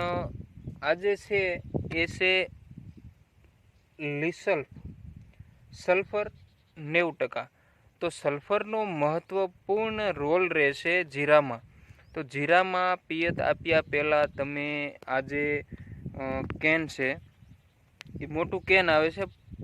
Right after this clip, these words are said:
પ્લસ આમાં એક ત્રણ કિલોનું પેકિંગ આવે છે. માનો કે આ, અ, ડ્રમ છે, એની અંદર આવા ત્રણ ત્રણ કિલોના પેકિંગ હોય છે અંદર અને એમાં દાણાદાર નેવું ટકા સલ્ફર હોય છે.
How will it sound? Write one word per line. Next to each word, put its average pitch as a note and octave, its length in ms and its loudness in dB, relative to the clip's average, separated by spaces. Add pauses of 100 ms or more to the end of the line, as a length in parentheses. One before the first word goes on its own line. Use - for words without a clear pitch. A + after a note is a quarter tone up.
(120)
પ્લસ F3 380 2
આમાં F#3+ 340 -2
એક G#3 140 -2 (1600)
ત્રણ G#3 280 4
કિલોનું F#3+ 560 -2
પેકિંગ C#3 360 -2
આવે A#2+ 220 -4
છે. - 140 -20 (640)
માનો F3 200 -2
કે F#3 140 -4
આ, E3+ 480 0
અ, - 920 -8 (120)
ડ્રમ G3+ 260 4
છે, E3+ 200 0
એની E3+ 360 0
અંદર F3 340 0
આવા F3+ 320 0
ત્રણ F#3 380 -4
ત્રણ F#3+ 280 -4
કિલોના F3 600 -2 (400)
પેકિંગ F3 380 2
હોય D#3 180 4
છે D3+ 160 0
અંદર E3+ 280 4
અને E3 280 -2
એમાં F#3 400 2
દાણાદાર E3+ 800 6
નેવું D#3+ 560 0
ટકા F3 320 2
સલ્ફર E3+ 540 2
હોય A#2+ 180 -2
છે. - 160 -8